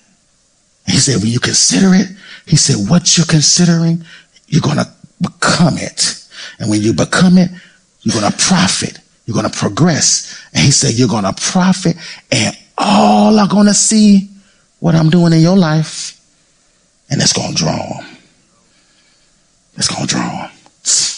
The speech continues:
And he gonna use your life to draw men in Jesus' name.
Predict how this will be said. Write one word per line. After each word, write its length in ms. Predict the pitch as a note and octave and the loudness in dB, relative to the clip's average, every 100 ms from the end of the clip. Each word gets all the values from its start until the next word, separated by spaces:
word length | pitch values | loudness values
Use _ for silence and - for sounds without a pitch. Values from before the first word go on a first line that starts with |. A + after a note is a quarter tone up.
| - | -10
And 100 | A#2 | 0
he 60 | C3+ | 0
gonna 200 | G2+ G#2 | 0 -2
use 220 | A2+ B2 | 2 2
your 120 | C3 | 2
life 300 | A#2+ G#2+ G2 E2+ - | 2 2 0 -2 -6
to 120 | - | -4
draw 320 | G2 G2+ F#2+ F2+ | -2 -2 -2 0
men 440 | F2 D#2+ D#2+ - _ _ _ _ _ _ _ _ _ | -2 -4 -8 -12 _ _ _ _ _ _ _ _ _
in 160 | - - | -6 -4
Jesus' 500 | - - - - - | -2 -2 -2 -2 -4
name. 260 | - - | -6 -8